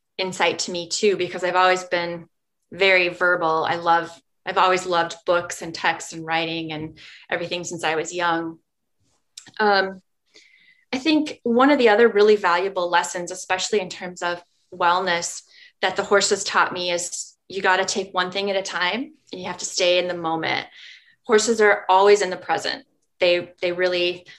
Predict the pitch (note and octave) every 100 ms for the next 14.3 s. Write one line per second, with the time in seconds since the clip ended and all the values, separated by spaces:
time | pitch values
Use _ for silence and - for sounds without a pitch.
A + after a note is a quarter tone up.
0 | _ _ _ G#3 G#3 A#3 G#3+ - A3+ -
1 | A3+ G#3 G#3 F#3 G3 F3+ F3+ F3+ F#3 G3
2 | F3+ F3 F3 - E3+ E3+ F3 E3+ E3 E3+
3 | - - _ - E3+ F#3+ G3+ F3 D#3 D#3
4 | - G#3 E3 D3+ - - - - _ _
5 | _ _ - G#3+ A3+ - G3 G#3 G#3 G3
6 | F3+ - A3+ E3 D3 - - - F#3+ F3+
7 | F3 F3+ - - _ G#3+ B3 G#3 - -
8 | F#3+ F3+ E3+ - - A3+ G3+ E3+ E3 -
9 | F3 F3 E3+ E3+ - - D#3+ F#3 G3+ A3
10 | A#3+ B3 B3+ B3+ C#4+ C#4+ _ _ - -
11 | - - - A3 G3+ G3 F#3+ F#3 - _
12 | G3 G3+ A3+ G#3+ G#3 G#3 G#3+ G3+ G3+ -
13 | A3+ G#3+ - F#3 F#3 F#3 F3 F3 F3 E3+
14 | E3 A3+